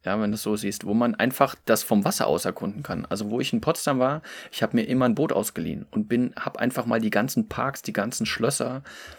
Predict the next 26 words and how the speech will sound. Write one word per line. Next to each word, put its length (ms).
vom 580
Wasser 380
aus 200
erkundet. 540
Also 400
Potsdam, 460
finde 220
ich, 80
ist 280
eine, 380
also 180
da 140
lehne 260
ich 120
mich 120
jetzt 180
weit 180
aus 120
dem 100
Fenster, 400
ist 220
eine 160
der 120
schönsten 560
Städte 380
Deutschlands. 600